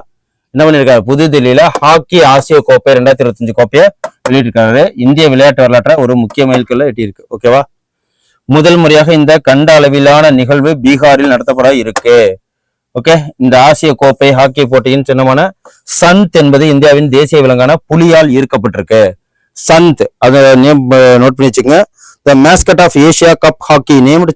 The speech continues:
சந்த். மேஸ்கட் வந்து சந்த் அப்படின்னு சொல்லுவாங்க. ஓகே, என்ன சந்துனா என்ன, தயான் சந்தை தான் இதை சந்துன்னு சொல்லுவாங்க. ஓகே, அஹ், inspired by the national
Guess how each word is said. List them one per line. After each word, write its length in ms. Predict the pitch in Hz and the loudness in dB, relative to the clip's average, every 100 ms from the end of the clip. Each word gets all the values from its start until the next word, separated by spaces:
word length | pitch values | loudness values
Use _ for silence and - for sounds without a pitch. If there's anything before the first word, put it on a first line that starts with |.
| - | -2
சந்த். 300 | 165 160 113 92 _ _ _ _ _ - | 0 2 0 -6 _ _ _ _ _ -4
மேஸ்கட் 440 | 135 156 - 151 | -2 -2 -2 -2
வந்து 260 | 135 143 165 240 220 _ _ _ _ _ _ - _ _ _ _ _ _ | 0 0 2 0 -2 _ _ _ _ _ _ -14 _ _ _ _ _ _
சந்த் 520 | - 170 175 170 135 110 127 | -2 0 0 0 0 -2 -2
அப்படின்னு 280 | 123 131 127 | 0 0 0
சொல்லுவாங்க. 360 | 113 104 95 - | -2 -2 -6 -6
ஓகே, 260 | 110 - 175 _ _ _ - _ _ _ | -2 0 0 _ _ _ -20 _ _ _
என்ன 280 | _ 143 160 135 | _ -2 0 0
சந்துனா 440 | 160 160 165 165 165 | 0 0 0 0 0
என்ன, 440 | 151 139 104 85 _ _ _ _ 139 | 0 -2 -4 -8 _ _ _ _ 0
தயான் 300 | 156 180 170 | 2 2 2
சந்தை 260 | 156 135 | 0 0
தான் 140 | 135 175 | 0 2
இதை 140 | 139 123 | 0 0
சந்துன்னு 320 | 135 135 135 | -2 -2 -2
சொல்லுவாங்க. 300 | 123 107 101 123 | -2 -2 -4 -6
ஓகே, 160 | 117 165 - _ _ _ _ _ _ _ | 0 -2 -2 _ _ _ _ _ _ _
அஹ், 300 | 139 139 135 147 | 0 2 4 4
inspired 420 | 180 - 185 156 143 | 2 0 0 2 2
by 60 | 139 | 2
the 60 | 175 | 2
national 480 | 135 147 160 170 | 2 0 0 0